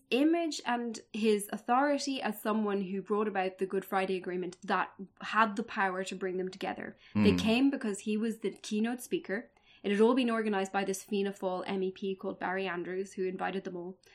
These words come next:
Speaker 1: Um, and it worked. It actually brought them into the room.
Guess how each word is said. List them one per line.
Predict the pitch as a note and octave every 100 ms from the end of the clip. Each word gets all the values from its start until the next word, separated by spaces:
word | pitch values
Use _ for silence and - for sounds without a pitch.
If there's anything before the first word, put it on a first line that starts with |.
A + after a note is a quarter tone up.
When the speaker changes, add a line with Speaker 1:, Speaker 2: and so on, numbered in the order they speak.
| - - _
Speaker 1:
Um, | G#3+ G#3 G3 -
and | G#3 G3+ G3 F#3+
it | - A#3
worked. | E4+ -
It | -
actually | A3+ - A#3+
brought | A3+ A#3+
them | A#3+
into | A3
the | -
room. | G2 A3+